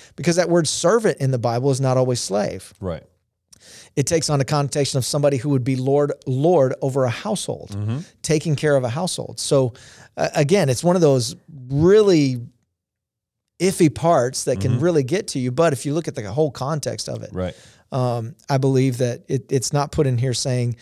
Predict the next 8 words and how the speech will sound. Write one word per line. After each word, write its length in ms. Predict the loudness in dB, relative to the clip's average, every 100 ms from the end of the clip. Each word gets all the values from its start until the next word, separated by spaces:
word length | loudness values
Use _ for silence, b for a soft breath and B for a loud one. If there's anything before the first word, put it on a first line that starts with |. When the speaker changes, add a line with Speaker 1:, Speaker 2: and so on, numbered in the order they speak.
| B B B -2
Speaker 1:
that 420 | 2 2 0 _ _ _
slavery 540 | -4 2 2 4 2
is 160 | 0 0
right 340 | 0 0 0 -2
or 80 | -6
it's 160 | -6
good 420 | -2 0 2 0 -2
or 220 | -6